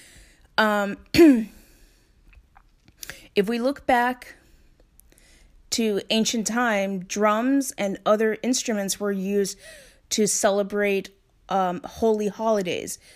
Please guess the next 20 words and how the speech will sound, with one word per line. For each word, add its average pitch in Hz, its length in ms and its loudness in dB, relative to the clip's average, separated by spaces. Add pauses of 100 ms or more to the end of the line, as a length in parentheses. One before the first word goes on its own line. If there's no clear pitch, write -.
(300)
to 226 200 -2
invoke 202 640 -2
a 202 80 -4
trance-like 196 880 -6
state, - 600 -6 (880)
um, 175 440 -4 (2250)
or, 208 480 -10 (720)
or 220 160 2
announce 220 540 -2
the 202 120 -2
state - 720 -2 (520)
of 196 640 2 (120)
a, 180 220 -4
a 190 60 -2
battle. 185 580 0 (760)
The 208 120 0
people 269 640 0 (400)
in 220 120 -2
ancient 214 380 -4
time 196 560 -4